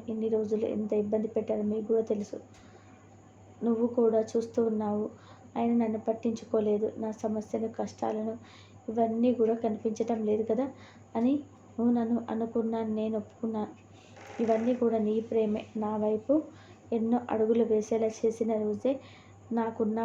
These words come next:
భారం మొత్తం నేను మోస్తాను. నాకు నువ్వే గురువైనటువంటి, నువ్వు తండ్రివి, అన్నీ నువ్వే. ఈ సాయిని ఇంతలా అవమానించడం తగునా? నిన్ను బాధ పెడుతున్న వారు సంతోషంగా ఉంటున్నారు,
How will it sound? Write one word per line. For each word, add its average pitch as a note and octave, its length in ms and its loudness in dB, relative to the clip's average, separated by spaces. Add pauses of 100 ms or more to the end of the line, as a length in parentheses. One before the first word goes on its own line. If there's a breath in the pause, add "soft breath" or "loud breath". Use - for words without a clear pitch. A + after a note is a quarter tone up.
(120)
భారం A3 320 0
మొత్తం G#3+ 360 0
నేను G#3+ 200 0
మోస్తాను. G#3+ 500 -4 (1080 loud breath)
నాకు A3+ 320 0 (360)
నువ్వే A3+ 340 4
గురువైనటువంటి, A3 1000 2
నువ్వు G#3 380 0
తండ్రివి, A3 540 0 (520 loud breath)
అన్నీ A#3 260 0
నువ్వే. A3+ 360 2 (1800)
ఈ A#3+ 120 4 (160)
సాయిని A3 720 -2 (260)
ఇంతలా A3+ 420 0
అవమానించడం A3 800 -2
తగునా? G#3+ 340 -2 (580 loud breath)
నిన్ను A3+ 300 2 (180)
బాధ G#3+ 280 -2
పెడుతున్న A3 540 0
వారు G#3+ 300 -4
సంతోషంగా A3 800 -2
ఉంటున్నారు, G#3 540 -2